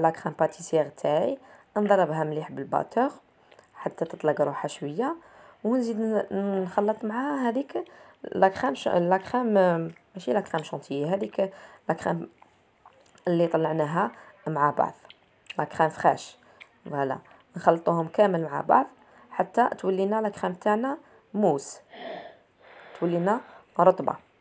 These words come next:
هكذا. من جهه واحده اخرى نزيد ثاني كان نطلع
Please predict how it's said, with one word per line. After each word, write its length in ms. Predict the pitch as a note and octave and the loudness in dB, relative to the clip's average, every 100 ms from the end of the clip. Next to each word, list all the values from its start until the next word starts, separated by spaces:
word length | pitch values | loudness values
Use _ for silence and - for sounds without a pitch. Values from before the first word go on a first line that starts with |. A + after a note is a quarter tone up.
| _ _ D3 | _ _ -10
هكذا. 420 | C#3+ - - - - - - - _ | -10 -8 -8 -10 -16 -20 -20 -20 _
من 120 | D#3+ | -6
جهه 240 | D#3 F3 F#3 | 0 4 4
واحده 260 | F#3 E3+ | 4 0
اخرى 320 | F3+ G#3 B3 - | 2 2 2 0
نزيد 320 | E3 D3 D#3 | -2 -2 -4
ثاني 320 | D3 F3 D#3 E3 | -2 0 0 -4
كان 380 | - D#3+ - | -8 -8 -8
نطلع 480 | D#3 - D#3+ D3+ C3+ | -4 -2 6 6 6